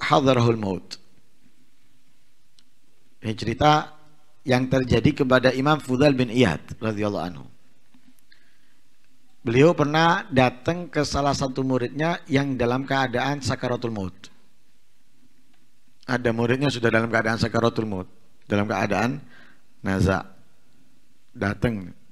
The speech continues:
Imam Fudail bin Iyad ini. Faja'ala yulakinu syahadah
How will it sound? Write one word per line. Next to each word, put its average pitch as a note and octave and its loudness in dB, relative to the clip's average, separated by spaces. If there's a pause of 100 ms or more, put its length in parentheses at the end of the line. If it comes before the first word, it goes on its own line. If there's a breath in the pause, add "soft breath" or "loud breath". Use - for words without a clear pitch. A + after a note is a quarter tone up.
(440)
Imam G#2+ 0
Fudail G#2+ 2
bin G#2 0
Iyad F#2 0
ini. F2 -12 (1600)
Faja'ala F3 8
yulakinu F#3+ 8
syahadah C#3+ 8